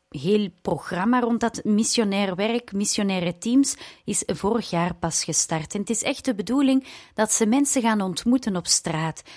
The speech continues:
naar hun eigen buurten, naar hun eigen dorpen en steden, om zo het aanbod van Radio Maria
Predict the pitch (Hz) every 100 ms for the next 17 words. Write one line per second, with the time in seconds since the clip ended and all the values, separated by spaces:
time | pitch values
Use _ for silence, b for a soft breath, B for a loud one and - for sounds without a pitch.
0 | B 196 190 180 - 262 262 220 208 -
1 | B 190 151 185 220 - 190 170 185 190
2 | - 233 233 214 - 214 247 240 214 180
3 | 175 165 - 214 226 240 233 - B B
4 | B 220 214 - 208 262 294 B B 208
5 | - 233 302 311 - 247 240 - 208 208
6 | 233 208 196 185 208 208 185 196